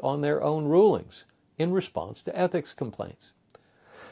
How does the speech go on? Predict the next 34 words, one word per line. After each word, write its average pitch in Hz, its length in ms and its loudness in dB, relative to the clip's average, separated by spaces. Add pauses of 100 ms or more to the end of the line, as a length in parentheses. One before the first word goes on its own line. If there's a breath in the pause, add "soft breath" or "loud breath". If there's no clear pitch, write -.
(120 loud breath)
The 151 60 0
bill 170 380 8
aims 180 380 4
to - 120 -2
require 156 460 6
members 156 340 0
of 160 100 -2
the 160 60 -2
court 123 460 0
to 139 100 -4
report 123 680 4
gifts 165 340 0
and 131 120 -2
such 107 360 -2
the 135 80 -8
same 143 240 0
way 139 100 0
members 120 380 0
of - 160 -4
Congress 165 580 0
are 120 180 2
required 98 640 -2
to - 80 -6
report - 480 -8
them. - 80 -20 (640 loud breath)
But 170 160 0
let's 208 280 2
be - 140 0
clear, - 420 -4
this 175 240 4
isn't 196 260 4
about 156 300 8
ethics - 440 0
reform. - 400 -10